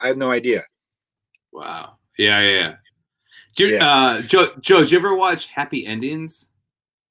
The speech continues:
Speaker 1: Yeah, I like that show. That did a couple years, too. And did that
Speaker 2: It
Speaker 1: have a
Speaker 2: did
Speaker 1: happy
Speaker 2: three.
Speaker 1: ending?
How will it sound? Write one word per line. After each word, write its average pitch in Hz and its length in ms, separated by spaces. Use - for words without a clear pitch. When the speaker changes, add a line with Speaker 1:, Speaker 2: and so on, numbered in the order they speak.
Speaker 1:
Yeah, 233 180
I - 20
like 240 220
that - 160
show. 131 160
That 160 120
did 180 140
a - 40
couple 110 260
years, 104 280
too. 117 240
And 107 120
did 120 160
that 139 180
Speaker 2:
It 143 60
Speaker 1:
have 135 100
a - 20
Speaker 2:
did 139 160
Speaker 1:
happy 139 160
Speaker 2:
three. 165 120
Speaker 1:
ending? 170 220